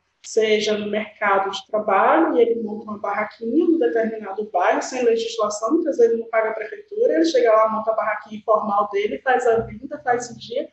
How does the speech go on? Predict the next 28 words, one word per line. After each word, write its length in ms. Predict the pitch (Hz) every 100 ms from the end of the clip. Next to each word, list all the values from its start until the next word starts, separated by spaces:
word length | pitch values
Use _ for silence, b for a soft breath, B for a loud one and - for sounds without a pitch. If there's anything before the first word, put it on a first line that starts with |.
| b b b -
e 160 | 330
muda 640 | 294 - 359 427 - 294
também 340 | 262 233 214 208
essa 200 | 208 -
cidade. 600 | - - 170 - - - _ _ _ _ _ _ 320
Então, 260 | 320 403
trazendo 560 | 466 415 339 330 294 240
isso 260 | 233 -
para 220 | - 254 240
os 140 | 226
dias 260 | 254 240 214
atuais, 480 | 208 196 202 233
o 60 | -
que 100 | 320
que 120 | -
nós 280 | 349 349 -
temos? 640 | - 403 381 - - - _ _ _
Nós 220 | 240 240
estamos 420 | 262 - 247 247 -
trancados 760 | 311 - 247 240 294 320 - - - _ _ _ 254
dentro 340 | 247 240 214
de 140 | -
casa, 440 | - 190 190 185 - _ -
nós 120 | 226
somos 240 | 247 - -
privados 840 | 294 269 - 254 277 330 320 262
dessa 300 | 226 226 220
rua. 480 | 214 202 190 190